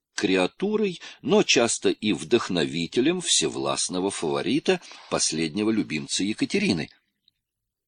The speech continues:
Теперь только холоп Морков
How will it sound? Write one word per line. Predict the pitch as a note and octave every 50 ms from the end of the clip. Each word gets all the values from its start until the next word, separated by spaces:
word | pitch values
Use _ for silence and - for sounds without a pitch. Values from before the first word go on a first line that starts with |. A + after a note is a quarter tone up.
| _ _ _ _ _
Теперь | - - C#3 - - G#3+ G#3+ G#3 F3+ - - - - - _ _ _
только | D3+ D#3+ E3 C#3+ - - C#3 C3
холоп | - - C#3 B2+ C3 C3+ C#3 B2+ - - -
Морков | G2 G#2 A2+ A#2 A#2 A2+ G#2 F2 - - F2 E2 - -